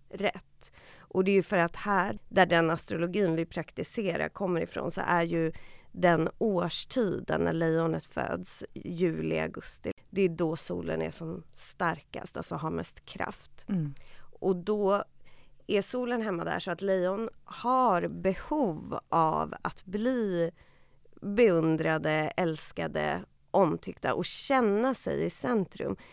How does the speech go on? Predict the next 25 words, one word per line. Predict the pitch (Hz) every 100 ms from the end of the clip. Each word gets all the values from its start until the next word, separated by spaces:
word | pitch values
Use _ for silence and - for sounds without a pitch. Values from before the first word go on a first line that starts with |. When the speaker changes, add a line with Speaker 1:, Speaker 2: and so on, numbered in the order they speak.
| -
Speaker 1:
Sen | - 202 196
kan | 247
ju | 226
det | 185
vara | 170
på | 170 202 180
olika | 180 -
sätt. | 185 - 202 -
Det | 208
behöver | 175 185
ju | 196
inte | 202 180
vara | 170 170 170 170
att | 170
man | 185 165 160 160 - - - -
behöver | - 196 175
massa | 180 170 - - -
yttre | - - 208 175
bekräftelse. | 165 - - 175 - 180 -
Det | 170
kan | 185 208
ju |
vara | 185 202
från | 180 170 160
sina | - 156 151 151